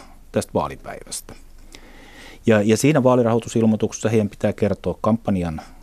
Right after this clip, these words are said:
kokonaiskulut ja jaettuna hiukan tarkemmin, että mihin sitä rahaa on käytetty ja sitten millä nämä kutut-, kulut on katettu. Ja siinä on, siinä on tietysti omia varoja, mahdollisia lainoja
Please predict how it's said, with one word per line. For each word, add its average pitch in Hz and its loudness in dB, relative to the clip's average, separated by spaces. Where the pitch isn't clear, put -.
kokonaiskulut 120 -2
ja 104 0
jaettuna 107 0
hiukan 98 0
tarkemmin, 107 0
että 98 -4
mihin 101 0
sitä - -6
rahaa 85 -4
on 71 -10
käytetty 117 -2
ja 120 4
sitten 120 2
millä 113 4
nämä 107 2
kutut-, 107 -2
kulut 127 2
on 95 0
katettu. - -10
Ja 107 -2
siinä 110 4
on, 120 4
siinä 98 0
on 101 -2
tietysti 120 -2
omia 117 4
varoja, 117 2
mahdollisia 101 -2
lainoja 113 2